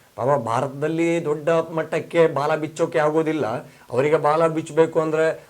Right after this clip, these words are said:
ರೈತ ಹೋರಾಟ ಈ ಥರದ್ದೇನಾದ್ರೂ ಒಂದು ಕಾರಣ ಬೇಕಾಗುತ್ತೆ. So ಈ ಲಂಡನ್ನಲ್ಲಿ ಸಿಕ್ಕಾಪಟ್ಟೆ ಬೆಳ್ಕೊಂಡ್ಬಿಟ್ಟಿದ್ದಾರೆ.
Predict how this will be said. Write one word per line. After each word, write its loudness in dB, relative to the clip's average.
ರೈತ 2
ಹೋರಾಟ 2
ಈ 2
ಥರದ್ದೇನಾದ್ರೂ 2
ಒಂದು 0
ಕಾರಣ 2
ಬೇಕಾಗುತ್ತೆ. -2
So 4
ಈ 6
ಲಂಡನ್ನಲ್ಲಿ 2
ಸಿಕ್ಕಾಪಟ್ಟೆ 0
ಬೆಳ್ಕೊಂಡ್ಬಿಟ್ಟಿದ್ದಾರೆ. 0